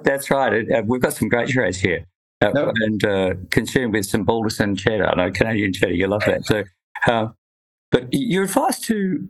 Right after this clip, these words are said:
Speaker 1: to sort of a young doctor entering the field of medicine or a, a medical student sort of in their final years, um, I'm sure you've mentored many. Uh,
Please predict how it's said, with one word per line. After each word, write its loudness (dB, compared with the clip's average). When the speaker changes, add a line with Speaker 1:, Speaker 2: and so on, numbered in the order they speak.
Speaker 1:
to -4
sort 0
of 0
a 0
young 2
doctor 0
entering 0
the -2
field 0
of -2
medicine 0
or 0
a, -2
a 2
medical 0
student -2
sort -2
of -2
in 0
their -4
final 0
years, -2
um, 0
I'm 2
sure -2
you've -2
mentored -2
many. -2
Uh, 0